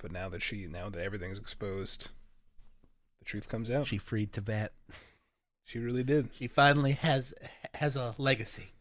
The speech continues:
Speaker 2: <laughs> Um, but yeah, Chris. Uh,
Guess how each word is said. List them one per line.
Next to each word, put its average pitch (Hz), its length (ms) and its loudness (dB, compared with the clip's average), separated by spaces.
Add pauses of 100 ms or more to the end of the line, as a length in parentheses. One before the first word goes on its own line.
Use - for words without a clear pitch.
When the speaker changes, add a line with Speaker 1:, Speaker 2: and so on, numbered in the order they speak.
(300)
Speaker 2:
<laughs> 147 80 0 (640)
Um, 127 480 4 (580)
but 110 340 0 (120)
yeah, 120 300 -2
Chris. - 440 2
Uh, 107 400 -2